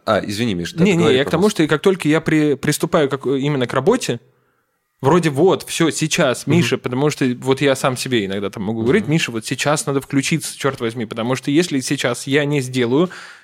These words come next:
Speaker 2: то точно будущее будет очень плохое». А я такой хлоп и не делаю. Я лучше, не знаю, там, посмотрю что-нибудь, э,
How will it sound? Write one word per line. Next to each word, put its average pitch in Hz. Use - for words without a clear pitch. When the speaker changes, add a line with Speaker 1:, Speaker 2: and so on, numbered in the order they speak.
Speaker 2:
то 147
точно 143
будущее 156
будет 147
очень 143
плохое». 147
А 139
я 175
такой 175
хлоп 240
и 202
не 226
делаю. 131
Я 185
лучше, 147
не 151
знаю, 98
там, 98
посмотрю 233
что-нибудь, 160
э, 135